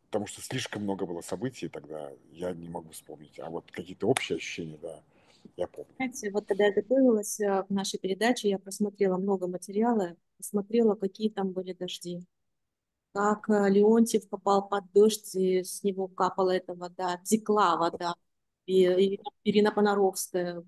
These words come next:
Speaker 2: она просто вот завершала свое пение, разворачивалась и шла, <laughs> э, значит, выходила со сцены. Там были настолько, вот настолько надо было рискнуть, да, провести такое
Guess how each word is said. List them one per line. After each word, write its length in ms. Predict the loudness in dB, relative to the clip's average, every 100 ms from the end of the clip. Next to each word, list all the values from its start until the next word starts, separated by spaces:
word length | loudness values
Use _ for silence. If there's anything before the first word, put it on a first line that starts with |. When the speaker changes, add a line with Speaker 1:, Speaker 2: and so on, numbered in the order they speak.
| _ _
Speaker 2:
она 260 | -10 -8 -6
просто 400 | -8 -8 -8 -2
вот 180 | 0
завершала 800 | 2 2 4 4 6 4 2 -2 -10
свое 300 | -2 0 2
пение, 500 | 4 8 10 10 8
разворачивалась 840 | 4 2 4 4 4 4 4 2 -4
и 300 | 0 0 0
шла, 540 | -6 0 2 4 2 -2 -14 -20 _
<laughs> 300 | _ _ -4
э, 420 | 2 4 4 2
значит, 320 | 0 -6 -4 -4
выходила 480 | 0 0 2 2
со 140 | 0 -2
сцены. 420 | -2 2 2 2 _ _ _ _
Там 220 | 2 4 6
были 200 | 4 0
настолько, 520 | -2 -4 -2 -2 0 -4 -2
вот 280 | 2 2 0 -16 _
настолько 500 | 6 6 6 6 8 8
надо 220 | 8 6
было 240 | 4 4
рискнуть, 520 | 4 0 0 2 2 4
да, 120 | 2
провести 420 | 2 -2 -4 -10
такое 920 | -10 -8 0 2 4 4 2 0